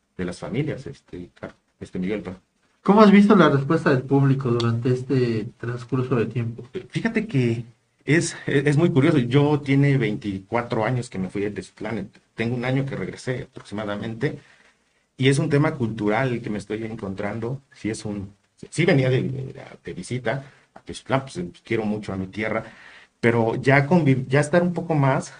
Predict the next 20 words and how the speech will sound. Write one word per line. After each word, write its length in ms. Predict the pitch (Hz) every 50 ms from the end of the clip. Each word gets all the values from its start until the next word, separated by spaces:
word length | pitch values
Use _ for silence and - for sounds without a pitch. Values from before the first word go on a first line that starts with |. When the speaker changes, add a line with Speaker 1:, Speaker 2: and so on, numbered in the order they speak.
| - _ -
Speaker 1:
de 80 | 110 113
manera 280 | 113 113 123 131 135
más, 300 | 131 131 127 127 - -
digamos, 300 | - 107 117 113 117 117
permanente 580 | 117 113 113 104 98 98 101 95 101 110 - 123
ahorita, 360 | 110 95 95 - - - - - - _ _ _ _ _ _ _ _
eh, 160 | - 101 107 104
sí 280 | - - - 139 156
hay 120 | 165 170 185
un 140 | 190 185
choque, 500 | 185 - - 147 151 156 156 - 156 151
es 140 | 147 143 143
un 100 | 156 147
tema 260 | - 147 151 156 151
cultural, 520 | 151 - 151 - - 104 107 110 113 127 131
es 120 | 131 - 135
un 120 | 139 139
tema 240 | 131 123 127 127 127
de 60 | 123
aprendizaje, 1080 | 110 - - 98 95 92 90 - - - 104 104 113 117 - - 113 113 113 113 110